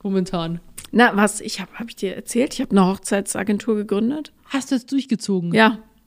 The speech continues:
Speaker 1: Leck mich am Arsch.
Speaker 2: Hm. Es gibt noch keine Homepage, aber solltest du mal heiraten?
Speaker 1: Oder? Ja,
Speaker 2: Gl-,
Speaker 1: ich
Speaker 2: Glitter Explosion.
Speaker 1: Ich mach keinen Antrag.
Speaker 2: Heißt es.
Speaker 1: Der Raffe muss machen. Also wenn, dann
Speaker 2: Ja.
Speaker 1: Glitter Explosion.
Speaker 2: Mhm.
Speaker 1: Geil.
Speaker 2: So hieß meine, ich war ja früher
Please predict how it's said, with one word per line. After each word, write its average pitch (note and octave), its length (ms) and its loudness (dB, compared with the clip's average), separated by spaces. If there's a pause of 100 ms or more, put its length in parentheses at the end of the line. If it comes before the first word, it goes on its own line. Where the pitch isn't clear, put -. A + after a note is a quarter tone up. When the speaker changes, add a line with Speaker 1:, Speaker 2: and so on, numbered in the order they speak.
Speaker 1:
Leck F3+ 240 -6
mich F3+ 120 -8
am E3+ 160 -6
Arsch. D#3+ 360 -14
Speaker 2:
Hm. A#3+ 160 4 (280)
Es - 80 -12
gibt A#3 140 2
noch G#3+ 160 2
keine G3+ 260 2
Homepage, G#3 380 0
aber G3 320 4
solltest F3+ 340 -2
du F3 60 -8
mal E3+ 140 -6
heiraten? A3 540 -4 (680)
Speaker 1:
Oder? C4+ 320 0 (420)
Ja, G#3+ 120 2
Speaker 2:
Gl-, A#3 180 4
Speaker 1:
ich B3+ 60 -8
Speaker 2:
Glitter C4 300 4
Explosion. D#3 680 -4
Speaker 1:
Ich - 180 -10
mach D4+ 160 -4
keinen C4+ 220 -6
Antrag. G3 260 -2
Speaker 2:
Heißt F#3 120 -2
es. E3 200 -4 (160)
Speaker 1:
Der G#3+ 80 -6
Raffe C4 220 -2
muss F3+ 200 -4
machen. E3+ 300 -8
Also F3+ 240 -8
wenn, B3 320 -6
dann B3 140 -6
Speaker 2:
Ja. F#3 160 2 (340)
Speaker 1:
Glitter B3+ 260 2
Explosion. F#3 760 -2
Speaker 2:
Mhm. A3+ 340 2 (160)
Speaker 1:
Geil. D3+ 280 -4
Speaker 2:
So G3+ 80 8
hieß C#4 220 8
meine, G#3 280 2
ich - 140 -8
war G#3+ 100 8
ja G#3 60 6
früher B3 520 4